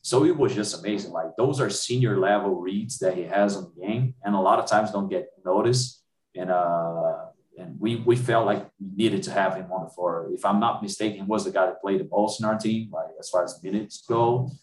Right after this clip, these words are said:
Uh, it, I know that was the case in the final, at least. And, uh,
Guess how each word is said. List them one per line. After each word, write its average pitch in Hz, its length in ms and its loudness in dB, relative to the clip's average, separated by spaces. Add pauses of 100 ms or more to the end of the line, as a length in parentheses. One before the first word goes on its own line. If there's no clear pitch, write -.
(200)
Uh, 90 600 2 (340)
it, 87 400 -8 (240)
I 104 80 4
know 123 180 8
that 104 240 6
was - 300 -4
the - 80 -12
case 92 320 0
in 80 60 -18
the 80 60 -16
final, 98 400 0
at 92 120 0
least. - 420 0 (480)
And, 90 220 -6
uh, 85 460 0